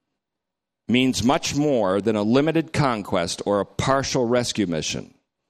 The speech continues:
It means that he rescued all that is under the captivity to the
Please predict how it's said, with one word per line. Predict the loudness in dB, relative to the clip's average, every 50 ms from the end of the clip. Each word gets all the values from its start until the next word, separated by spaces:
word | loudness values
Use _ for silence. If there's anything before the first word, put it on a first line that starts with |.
| _ _ _ -10
It | -4
means | -2 0 0 0 0 0
that | 0 0 2
he | 2 2 2
rescued | 2 2 2 2 2 2 -2 0 0 0 0 0 -2 -6 -10 -16 -16 -20 _ _ _ _ _ _ _ _ _ _ _ 0
all | 2 2 4 4 4 2 2 0 0 -2 -4 -6 -10 -14 _ _ _ _ _ _ _ -2
that | 0 0 2
is | 2 2 2
under | 2 2 2 0 0
the | 0 0
captivity | 0 2 2 2 0 0 0 2 2 2 2 2 0
to | 2 0 -2 0
the | 2 2 0 0 -2